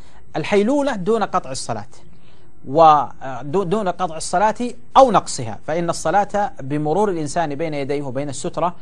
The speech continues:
إما أن تنقص وإما أن تبطل، نقصانها بمرور،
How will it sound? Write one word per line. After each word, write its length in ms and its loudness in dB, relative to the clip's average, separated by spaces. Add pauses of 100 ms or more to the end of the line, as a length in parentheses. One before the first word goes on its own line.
(320)
إما 180 0
أن 120 -4
تنقص 360 -2
وإما 300 -2
أن 100 -4
تبطل، 340 -4 (460)
نقصانها 720 2 (120)
بمرور، 1080 0